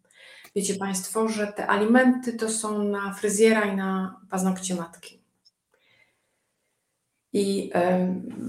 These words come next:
ja, ja, ja jakby bardzo często tu spotykam się z takimi komunikatami podczas live'ów, które prowadzę, a prowadzę je na mediach społecznościowych co tydzień, w związku z czym tam jest mnóstwo, mnóstwo, mnóstwo informacji, jakby m-,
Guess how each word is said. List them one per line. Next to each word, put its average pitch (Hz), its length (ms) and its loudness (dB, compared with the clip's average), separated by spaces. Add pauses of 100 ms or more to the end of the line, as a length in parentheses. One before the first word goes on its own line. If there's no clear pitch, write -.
(240)
ja, 208 240 8
ja, 220 200 6
ja 220 200 8
jakby 214 520 2
bardzo 220 320 6
często 247 400 6
tu 220 140 -2
spotykam 220 600 4
się - 100 2
z - 80 -2
takimi 226 320 4
komunikatami 214 920 2 (500)
podczas 196 340 -2
live'ów, 208 420 6
które 175 260 -6
prowadzę, 170 480 -2
a 175 40 -2
prowadzę 180 560 0
je 175 420 -2
na 180 100 -2
mediach 185 280 -2
społecznościowych 185 680 -6
co 185 140 -4
tydzień, 175 460 -2
w - 20 -6
związku 180 300 -6
z - 40 -6
czym 185 160 -6
tam 185 140 -4
jest 185 180 0
mnóstwo, 220 680 8
mnóstwo, 185 500 0
mnóstwo 196 400 -2
informacji, 180 720 -4
jakby 175 260 -12
m-, 175 60 -14